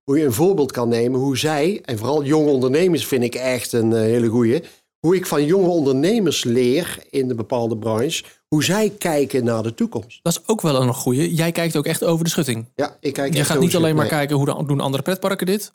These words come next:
Speaker 1: Ja.
Speaker 2: Of hoe doen andere horeca dit?
Speaker 1: Ja, ik
Speaker 2: Maar
Speaker 1: kijk echt over de schutting. Dus het
Speaker 2: Ja.
Speaker 1: wil zeggen dat ik heel veel steden bekijk naar de nieuwe concepten wat ik heb. En mijn advies en tip is, eh, aan de luisteraars:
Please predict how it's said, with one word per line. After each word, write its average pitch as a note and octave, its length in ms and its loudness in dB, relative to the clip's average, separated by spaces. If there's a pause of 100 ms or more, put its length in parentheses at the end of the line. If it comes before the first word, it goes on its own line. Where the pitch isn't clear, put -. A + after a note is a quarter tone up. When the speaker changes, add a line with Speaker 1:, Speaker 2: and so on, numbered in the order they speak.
Speaker 1:
Ja. B2 140 -8 (160)
Speaker 2:
Of C#3 140 -4
hoe C#3+ 120 0
doen C#3 180 -4
andere B2 240 -2
horeca D#3+ 480 0
dit? F3+ 260 -4
Speaker 1:
Ja, D3+ 180 -4
ik - 80 -14
Speaker 2:
Maar D3+ 80 -2
Speaker 1:
kijk C#3 260 0
echt D3+ 200 -2
over B2 160 0
de A#2 60 -4
schutting. A2 360 -4
Dus A#2 120 2
het C3+ 120 -2
Speaker 2:
Ja. D3 60 2
Speaker 1:
wil D3 120 4
zeggen D3 260 0
dat C#3 140 0
ik B2 80 -4
heel D3 180 2
veel A#2+ 100 -2
steden D#3 440 0
bekijk E3 340 -6
naar D3+ 140 -4
de D3 100 -2
nieuwe D3+ 240 0
concepten D3 600 -2
wat C3+ 120 -4
ik C3 80 -4
heb. D3 220 -4 (420)
En C#3+ 140 0
mijn G#3 260 2
advies G3 420 0
en D#3+ 180 0
tip A3+ 240 0
is, A#3+ 280 -2
eh, D3 240 -2
aan D#3 380 -2
de C#3 140 2
luisteraars: F#3+ 880 0